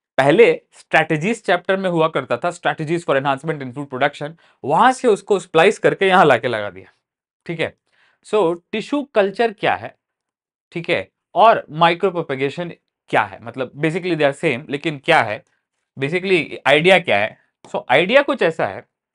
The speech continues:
कि प्लांट्स में जो बॉडी ऑर्गेनाइजेशन है, वो कैसी है?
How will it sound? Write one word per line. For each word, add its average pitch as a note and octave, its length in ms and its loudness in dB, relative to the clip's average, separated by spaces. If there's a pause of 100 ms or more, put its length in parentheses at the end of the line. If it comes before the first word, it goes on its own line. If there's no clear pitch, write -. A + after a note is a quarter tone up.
(720)
कि B3+ 80 -6
प्लांट्स A#3 800 0
में A#3+ 320 -2
जो G3 140 2
बॉडी F3 360 2
ऑर्गेनाइजेशन F#3+ 840 2
है, A3 240 -4
वो D#3+ 100 -4
कैसी E3 420 -2
है? A3 180 -2